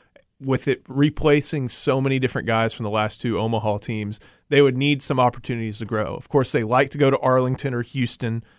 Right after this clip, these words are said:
to play in those preseason matchups and get in front of those crowds at the big league ballparks. Uh, but they, I think it was smart to schedule this many straight home games. Of course, conference play you don't really have much control over,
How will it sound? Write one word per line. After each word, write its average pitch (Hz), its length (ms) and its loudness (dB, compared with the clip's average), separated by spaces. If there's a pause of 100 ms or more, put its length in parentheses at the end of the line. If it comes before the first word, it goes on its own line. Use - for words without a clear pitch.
(160)
to 127 120 -6
play 123 460 2
in 113 140 -4
those 113 280 0
preseason 120 880 -2
matchups 113 720 -2
and 107 220 -6
get 117 180 0
in 113 80 -8
front 117 220 -4
of 113 80 -2
those 113 260 -2
crowds 110 440 -2
at 107 120 -8
the 120 60 -18
big 120 180 -2
league 123 200 -2
ballparks. 104 680 -4 (360)
Uh, 110 160 0
but 113 220 -2
they, 120 220 0 (160)
I 117 100 0
think 139 220 -2
it 135 40 4
was 123 120 0
smart 120 560 0
to 107 200 -4
schedule 117 640 0 (360)
this 123 240 0
many 131 180 0
straight 127 320 0
home 117 240 0
games. 107 340 -2
Of - 100 -20
course, 107 200 -6
conference 107 380 -2
play 107 240 -2
you 101 60 -4
don't 104 180 -4
really 101 180 -4
have 107 140 -4
much 104 160 -8
control 139 400 4
over, 110 280 0